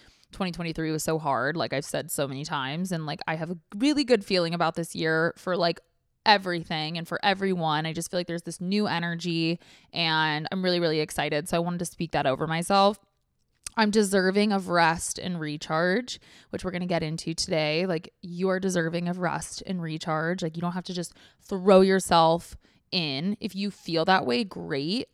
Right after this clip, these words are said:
I definitely am starting to feel that now, but I think the last week and a half has been definitely tiring and it's been very slow. So if you're not feeling it quite yet,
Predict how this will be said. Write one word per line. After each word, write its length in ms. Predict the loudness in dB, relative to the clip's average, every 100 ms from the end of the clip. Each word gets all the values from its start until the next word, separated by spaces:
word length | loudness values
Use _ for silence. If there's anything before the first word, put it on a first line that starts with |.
| -4
I 100 | 0
definitely 480 | 0 0 -2 -4
am 80 | -4
starting 300 | -6 -8 -8
to 60 | -10
feel 260 | -4 -2
that 320 | 0 0 0 -4
now, 640 | -8 -4 -4 0 2 2
but 100 | 0
I 80 | -2
think 140 | -4
the 80 | -4
last 340 | -4 -6 -10 -10
week 240 | -8 -4
and 120 | -4
a 40 | -2
half 340 | -4 -6 -8
has 180 | -12 -6
been 420 | -4 -4 -6 -10 -12 _ _ _ _
definitely 420 | -6 -4 -4 -4
tiring 760 | -6 -4 -2 -2 -2 -4 -4 -6 -6
and 340 | -6 -4 -6
it's 140 | -10
been 360 | -6 -4 -4 -8
very 300 | -6 -2 -2
slow. 460 | -2 0 2 4 4
So 160 | 2 -2
if 80 |
you're 120 | -2 -2
not 240 | -2 -2
feeling 320 | -6 -6 -4
it 160 | -4 -6
quite 320 | -4 -2 0
yet, 400 | 0 2 2 0